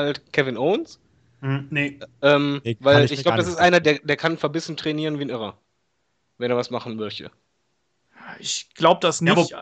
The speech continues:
Speaker 4: allein
Speaker 2: wobei
Speaker 4: wegen seiner ganzen Vergangenheit mit den ganzen Knieverletzungen, die er hinter sich hat. Und der, äh, das seh ich sehr schwierig, dass er da in einem
Speaker 1: Stopp,
Speaker 4: echten
Speaker 1: warte, einen hab ich noch.
Speaker 4: Sport
Speaker 1: Nee, zwei.
Speaker 4: antritt.
Speaker 1: Zwei hab ich noch.
Speaker 4: Wen
Speaker 3: Na, hau
Speaker 4: denn?
Speaker 3: raus.
Speaker 1: <laughs> Samoa Joe.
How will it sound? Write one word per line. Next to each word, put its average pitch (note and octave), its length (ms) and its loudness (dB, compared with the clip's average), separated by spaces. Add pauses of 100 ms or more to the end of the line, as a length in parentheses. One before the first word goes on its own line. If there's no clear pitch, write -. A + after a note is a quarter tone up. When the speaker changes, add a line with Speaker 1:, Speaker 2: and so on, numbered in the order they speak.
Speaker 4:
allein D3+ 260 4
Speaker 2:
wobei - 80 2
Speaker 4:
wegen F3+ 120 -4
seiner E3 220 2
ganzen E3 320 -2
Vergangenheit D#3 840 -2
mit D3+ 100 -6
den C#3+ 60 -8
ganzen D3 220 -6
Knieverletzungen, C3+ 680 -2
die C3 80 -6
er B2+ 100 -4
hinter B2+ 220 -8
sich A#2+ 180 -10
hat. A#2+ 160 -4
Und A#2 160 -8
der, B2+ 440 -4
äh, B2+ 60 -6 (400)
das - 160 -6
seh E3 120 6
ich E3+ 220 -2
sehr E3 340 6
schwierig, E3+ 400 -2
dass D3+ 160 -6
er D#3 80 -4
da C#3 100 4
in D3 120 -2
einem C#3+ 260 -2
Speaker 1:
Stopp, - 40 -14 (200)
Speaker 4:
echten F#3 160 0
Speaker 1:
warte, E3+ 320 -6
einen E3 160 2
hab C#3+ 100 0
ich A2 100 -12
noch. G#2+ 220 -10 (240)
Speaker 4:
Sport C#3+ 300 0
Speaker 1:
Nee, C#3 80 4
zwei. C3 260 -6
Speaker 4:
antritt. - 360 -16 (600)
Speaker 1:
Zwei A#3+ 200 0
hab C#3 120 2
ich A#2 100 -6
noch. A2 240 -8 (100)
Speaker 4:
Wen D#3 180 2
Speaker 3:
Na, A#2 80 4
hau C#3 60 8
Speaker 4:
denn? C#3 80 2
Speaker 3:
raus. B2 360 2 (260)
Speaker 1:
<laughs> - 200 -18
Samoa E3+ 480 4
Joe. E3 320 6